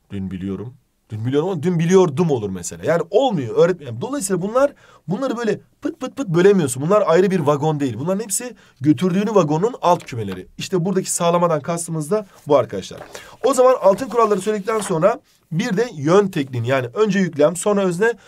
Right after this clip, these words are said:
sonra nesne, sonra diğer tümleçleri, yani dolaylı tümleç, zar tümlecini bulmamız gerektiğini de unutmamamız gerekiyor. Bütün soruları da yükleme sormamız gerekiyor.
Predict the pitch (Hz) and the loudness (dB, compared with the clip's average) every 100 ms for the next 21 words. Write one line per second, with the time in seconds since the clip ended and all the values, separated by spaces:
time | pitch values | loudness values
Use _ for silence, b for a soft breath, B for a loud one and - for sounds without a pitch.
0 | b b - 254 302 233 185 - 254 - | b b 0 2 4 4 4 0 -4 0
1 | 277 240 170 196 190 175 - 170 170 147 | 2 2 4 4 4 0 -6 -2 -2 0
2 | 135 139 139 131 143 147 139 143 139 127 | 2 2 2 2 4 4 2 -2 -2 2
3 | 151 143 139 131 135 160 139 135 165 - | 0 0 -6 -8 -6 -6 -4 -4 -6 -4
4 | 143 208 196 B B - 190 190 165 143 | -2 -2 -2 B B -2 -2 2 0 2
5 | 208 151 139 120 180 220 - b b 151 | 2 0 -2 -2 2 2 2 b b -8
6 | 151 254 233 196 190 208 190 202 190 170 | -6 -6 0 4 4 0 0 0 0 -2
7 | 139 120 113 104 202 226 | -4 -6 -8 -6 -2 -2